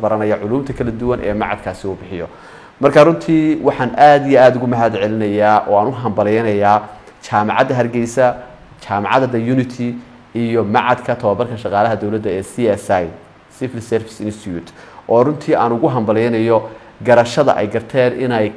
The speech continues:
kob-, inay ka qayb qaataan kobcinta iyo kor u qaadista aqoonta saxafiyiinta Somaliland ee waddanka ka howlgalaya. Oo runtii sanadkii horena macadka shaq-, ee, tababarka shaqaaluhu uu nagala qayb galay, sanadkanna,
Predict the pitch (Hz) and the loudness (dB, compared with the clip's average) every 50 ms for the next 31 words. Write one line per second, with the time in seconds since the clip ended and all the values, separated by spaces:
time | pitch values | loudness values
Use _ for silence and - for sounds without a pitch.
0 | - - - - 123 104 - - - 127 127 120 113 110 - 160 139 - 127 120 | -12 -16 -10 -6 -6 -6 -6 -6 -4 -2 0 0 0 -2 -2 -2 0 2 2 2
1 | 113 - 107 104 - - 131 113 98 87 - - - - - - - - - 127 | 2 2 2 0 2 2 0 0 0 -2 -6 -14 -20 -20 -20 -20 -12 -4 -2 -2
2 | 113 - 117 127 156 160 - - 151 139 135 123 - - - 110 110 113 117 117 | -2 -2 0 -2 -2 -2 0 0 2 2 2 0 -2 -6 -8 -6 -4 -4 -4 -4
3 | - - 110 107 107 - - 101 101 110 135 135 - - 139 131 127 - - - | -4 -2 -2 -2 0 2 2 4 4 2 2 -2 0 4 4 4 4 2 -4 -16
4 | - - - - 98 104 - - 120 131 139 147 143 - 143 135 - - 117 - | -20 -14 -6 -4 -4 -2 2 4 6 6 6 4 0 -2 0 0 0 0 -2 -8
5 | - - 113 107 - 117 120 135 131 131 120 - 117 110 110 113 117 113 117 113 | -10 -12 -12 -10 -6 -4 -4 -2 -2 -4 -6 -6 -4 -2 0 2 2 2 2 0
6 | 113 110 110 107 107 104 - - - - 110 107 104 104 98 110 98 92 92 92 | 0 0 0 0 -2 -4 -6 -8 -10 -8 -4 -4 -4 -4 -4 -4 -4 -4 -4 -6
7 | - - - - - - - - 123 151 160 - 160 - - 175 160 143 - - | -8 -12 -20 -20 -18 -6 0 2 2 2 0 -2 -6 -4 0 0 0 0 -2 -4
8 | 147 135 127 131 131 127 123 123 120 - - - - - - 127 101 101 127 123 | -4 0 2 2 4 4 4 2 2 0 -6 -16 -14 -8 -4 -2 -2 -2 -2 -4
9 | - 120 - 113 98 - - 82 95 98 107 104 104 101 - - 113 104 127 113 | -4 -8 -6 -6 -4 -4 -2 0 0 2 2 2 2 2 0 0 -2 0 -2 -2
10 | 117 - 104 90 101 107 117 113 110 104 101 98 101 110 127 135 143 135 135 135 | -4 -4 -2 0 2 2 2 2 -2 -4 -2 -2 0 0 0 2 2 0 0 0
11 | 139 135 139 139 135 - - - - - - - 151 135 123 - - 131 123 120 | 2 2 2 0 -2 -4 -12 -20 -20 -10 -4 0 2 2 0 0 -2 -2 0 0
12 | 113 107 | 0 0